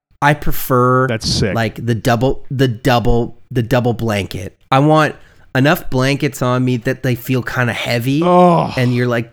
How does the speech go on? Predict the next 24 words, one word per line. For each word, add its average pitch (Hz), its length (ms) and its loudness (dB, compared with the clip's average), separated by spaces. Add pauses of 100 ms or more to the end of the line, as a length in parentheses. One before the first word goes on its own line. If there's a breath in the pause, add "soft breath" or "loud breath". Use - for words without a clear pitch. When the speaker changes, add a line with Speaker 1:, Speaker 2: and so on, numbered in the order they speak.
(120)
Speaker 1:
it's 131 160 -4
like 127 220 -2
you're 135 180 -2
in 131 260 2
this, 120 220 -2
like, 101 240 -4
beautiful, 127 680 2
thick, 127 460 -8 (200)
uh, 104 360 -4 (120)
uh, 107 300 -8 (200)
uh, 104 140 -10
womb. 139 560 0 (220)
That's - 100 -18
what 131 140 -4
you 120 80 -4
need. 104 240 -6
Speaker 2:
Yeah, 123 240 0
or 135 100 6
a 135 60 4
coffin 139 540 0
of 110 100 -2
your 110 100 2
own 113 160 2
making. 101 560 -6